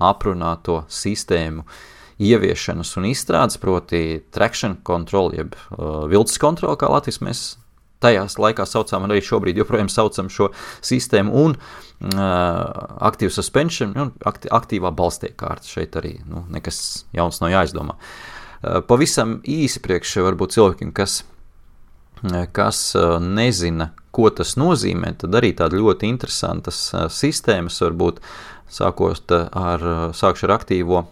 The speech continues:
eh, balstiekārtu, tad šobrīd Formulā viens tiek izmantota pasīvā balstiekārta, proti balstiekārta, visi četri riteņi un visa amortizācijas sistēma balstiekārta reaģē uz to, kas notiek trasē. Proti ritenis brauc pāri apmalītei,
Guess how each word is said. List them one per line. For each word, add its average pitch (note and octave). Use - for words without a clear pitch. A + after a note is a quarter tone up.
eh, F2+
balstiekārtu, G2
tad F#2
šobrīd D#3+
Formulā G2+
viens A#2
tiek -
izmantota F#2+
pasīvā -
balstiekārta, -
proti B2+
balstiekārta, A2
visi -
četri F2+
riteņi -
un E2
visa E2
amortizācijas F#2
sistēma A#2
balstiekārta G2
reaģē F#2+
uz E2+
to, G#2
kas -
notiek F#2+
trasē. F2
Proti F2+
ritenis F2
brauc E2+
pāri F2
apmalītei, C#3+